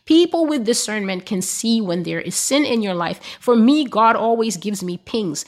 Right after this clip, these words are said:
People come to me and they start making it like it's other people's fault, or they start to act like there's nothing wrong, and the Lord is just saying, "This person is lying. This person is in sin. This person is actually,"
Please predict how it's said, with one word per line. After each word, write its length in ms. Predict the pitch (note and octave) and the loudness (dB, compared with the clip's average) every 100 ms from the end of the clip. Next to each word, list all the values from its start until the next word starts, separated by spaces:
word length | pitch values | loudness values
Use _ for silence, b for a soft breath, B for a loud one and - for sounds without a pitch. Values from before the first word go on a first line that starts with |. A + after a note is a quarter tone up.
| B B | B B
People 240 | C4 C#4 | -4 -4
come 260 | C4+ C#4+ C#4+ | 0 2 2
to 120 | C#4+ | 0
me 160 | B3+ B3 | 0 0
and 100 | G#3 | 0
they 60 | |
start 280 | F#3+ B3 A3+ | 0 0 0
making 300 | A3 B3+ B3 | 0 0 0
it 140 | G#3+ | -2
like 160 | F3+ E3+ | -2 -4
it's 120 | F3 - | -4 0
other 220 | C4 C4+ | 0 0
people's 380 | C4+ B3+ C4 - | -2 -2 -4 -2
fault, 340 | A#3+ A#3+ A#3+ | 2 4 4
or 60 | F#3+ | -2
they 120 | E3+ | -8
start 280 | - A3+ A#3 | -2 -2 -2
to 140 | - | -4
act 180 | G#3 G#3+ | -4 -4
like 140 | E3 | -6
there's 200 | - D3+ | -10 -8
nothing 360 | G#3 C4+ D#4+ C#4 | -2 0 0 0
wrong, 240 | C4 C4+ | 0 0
and 100 | C4 | 0
the 60 | A#3+ | 0
Lord 240 | B3 C4+ | 2 2
is 120 | C4 B3+ | 2 -2
just 160 | B3+ | -4
saying, 180 | A3 G#3 | -4 -4
"This 120 | F3+ | -6
person 300 | - B3 C4 | -4 -4 -4
is 160 | B3 A#3 | -4 -4
lying. 380 | E3+ E3 D#3+ F#3 B B | 0 0 0 -4 B B
This 140 | F#3 | -10
person 340 | - B3 C4+ A3+ | -2 -2 -2 -4
is 160 | G#3+ | -4
in 100 | F3 | -4
sin. 300 | - E3+ D#3+ - B | -6 -6 -6 -8 B
This 140 | G#3+ B3+ | 0 2
person 300 | C#4 C4+ B3+ | 2 0 -2
is 120 | G3 | -4
actually," 600 | G#3 G#3+ - G#3 E3+ D#3+ | 0 0 0 -6 -4 -6